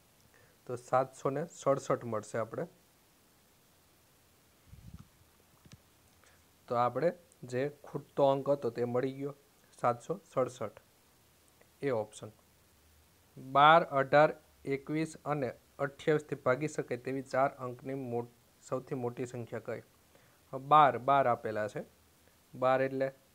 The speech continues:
ચાર તેરી બાર. બાર, અઢાર, એકવીસ અને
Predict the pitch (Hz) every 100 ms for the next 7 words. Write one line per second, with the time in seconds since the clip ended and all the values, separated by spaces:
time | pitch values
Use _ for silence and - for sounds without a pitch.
0 | - 127 127 123 127 123 123 127 127 _
1 | _ _ _ _ _ _ _ _ _ _
2 | _ _ _ _ _ _ _ _ _ _
3 | _ - _ _ _ _ _ 131 131 139
4 | 120 127 135 123 123 123 131 127 117